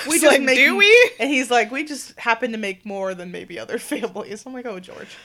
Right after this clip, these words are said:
Speaker 2: Um, yeah. So also he says something weird 'cause Amy's like, he tries to hand the baby off to Amy and she's like, "Wait, I just wanna get some breakfast." And he's like, "Baby first. Baby's always first." I was like, "What?" It,
Speaker 1: Also, just put the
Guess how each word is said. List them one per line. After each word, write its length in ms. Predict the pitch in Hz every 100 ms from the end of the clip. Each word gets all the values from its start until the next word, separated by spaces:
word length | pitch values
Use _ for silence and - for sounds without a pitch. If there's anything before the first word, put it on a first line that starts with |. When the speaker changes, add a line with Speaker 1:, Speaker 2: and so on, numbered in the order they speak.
| _ _ _ 220
Speaker 2:
Um, 480 | 208 165 131 101 -
yeah. 320 | 196 175 101 -
So 200 | - 240
also 460 | 220 254 339 427 403
he 140 | 320
says 240 | 302 294 285
something 240 | 269 247
weird 160 | 220 220
'cause 120 | 214
Amy's 340 | - 226 240 233
like, 280 | 190 170 -
he 160 | 240
tries 240 | 226 349 -
to 160 | 294
hand 260 | 226 214 220
the 60 |
baby 220 | 180 180 196
off 140 | 160
to 80 | -
Amy 220 | 180 196
and 100 | 170
she's 120 | 220
like, 140 | 233 233
"Wait, 320 | 370 427 -
I 60 | 339
just 240 | 339 403
wanna 140 | 427 415
get 180 | 381 -
some 120 | 320
breakfast." 600 | 349 370 _ - - -
And 160 | - 220
he's 220 | 226 247
like, 200 | 208 180 - - - _ _ -
"Baby 380 | 190 196 220 240
first. 680 | - 311 294 240 - -
Baby's 520 | - 165 180 202 233 226
always 560 | 220 240 240 269 269
first." 520 | - 269 294 226 -
I 40 | -
was 100 | 208
like, 140 | 226 _ _ _ _ _ _ _
"What?" 260 | - 220 381 - 285
It, 140 | - -
Speaker 1:
Also, 240 | 269 403 494 330 -
just 220 | - 381
put 140 | - 466
the 140 | 466